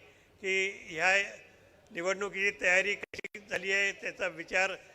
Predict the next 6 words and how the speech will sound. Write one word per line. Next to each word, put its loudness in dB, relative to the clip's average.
केव्हापासून 0
सुरू -6
झालेला 0
आहे. 4
आणि 0
म्हणूनच -2